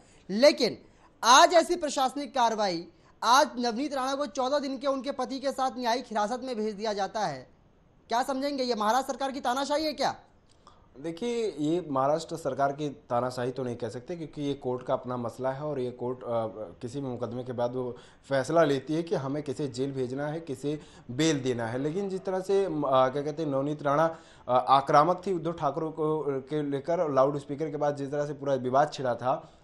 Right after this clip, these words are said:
Speaker 2: अ, हनुमान चालीसा और लाउड स्पीकर के बाद, ये कहीं ना कहीं उसी कड़ी में नवनीत ना-, अ, राणा ने हनुमान चालीसा पाठ करके एक जो हिंदुत्व की छवि बनाने की कोशिश की थी, शायद से यही मकसद था कि वो, उन्होंने कहा कि मेरा मकसद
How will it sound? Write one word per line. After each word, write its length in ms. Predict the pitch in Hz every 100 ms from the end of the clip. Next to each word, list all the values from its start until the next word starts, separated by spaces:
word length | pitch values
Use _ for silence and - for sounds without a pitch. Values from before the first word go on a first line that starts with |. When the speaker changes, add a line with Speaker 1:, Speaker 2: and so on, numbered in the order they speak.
| -
Speaker 2:
अ, 40 |
हनुमान 380 | 120 131 135 139
चालीसा 420 | 135 127 123 143
और 180 | 143 131
लाउड 240 | 120 127 123
स्पीकर 320 | 131 131 135
के 80 | 131
बाद, 260 | 143 160
ये 120 | 170
कहीं 220 | 160 160 160
ना 60 |
कहीं 180 | 160 170
उसी 280 | 165 147 185
कड़ी 300 | 180 147 151
में 300 | 143 156 170 - -
नवनीत 360 | 135 147 165 170
ना-, 180 | 165 147
अ, 360 | 151 143 127
राणा 300 | 127 139 156
ने 140 | 165 170
हनुमान 340 | 135 131 147
चालीसा 320 | 143 135 135
पाठ 280 | 147 143 139
करके 220 | 143 143
एक 180 | 160 151
जो 120 | 151
हिंदुत्व 400 | 135 127 143 151
की 60 | 151
छवि 260 | 139 123 143
बनाने 360 | 123 123 135
की 100 | 135
कोशिश 340 | 143 131 143 143
की 140 | 127
थी, 180 | 127 180 - - -
शायद 220 | 175 185
से 160 | 190 220
यही 200 | 190 208
मकसद 340 | 185 - 170 190
था 80 |
कि 200 | 214 226 170
वो, 280 | 160 165 165
उन्होंने 300 | 170 180 185
कहा 120 | 202
कि 120 | 214
मेरा 260 | 185 175 180
मकसद 180 | 165